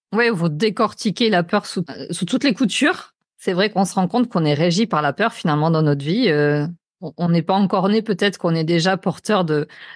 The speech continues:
des angoisses ou des peurs de nos, de nos parents. Et c'est vrai que j'ai, j'ai vraiment pris conscience combien elle est, euh, présente dans nos vies, en fait. Et comment on peut être, euh,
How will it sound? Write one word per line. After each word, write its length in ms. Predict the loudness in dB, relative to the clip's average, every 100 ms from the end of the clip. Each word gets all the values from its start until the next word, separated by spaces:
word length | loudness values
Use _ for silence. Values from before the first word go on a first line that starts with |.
| -2
des 160 | 0
angoisses 360 | 2 2 0 0
ou 40 |
des 120 | 0
peurs 200 | 0 0
de 80 | 2
nos, 240 | 0 0 0
de 160 | 0
nos 140 | 2 2
parents. 460 | 0 2 2 2
Et 280 | 2 0 -2 _ _
c'est 160 | -2
vrai 160 | 0 0
que 100 | -2
j'ai, 160 | -2 0
j'ai 140 | 2
vraiment 240 | 2 2
pris 140 | 2 0
conscience 440 | 0 0 0 -2
combien 460 | 0 0 2 2 2
elle 100 | 2
est, 160 | 2
euh, 440 | 2 2 0 -2 -4 -6 _ _ _ _ _
présente 420 | -2 0 2 4
dans 100 | 4
nos 160 | 4 4
vies, 160 | 2
en 80 | 0
fait. 400 | -2 -6 -6 -14 _ -6
Et 80 | -4
comment 340 | 0 2 2
on 80 | 2
peut 120 | 2
être, 200 | 0 0
euh, 320 | 0 2 0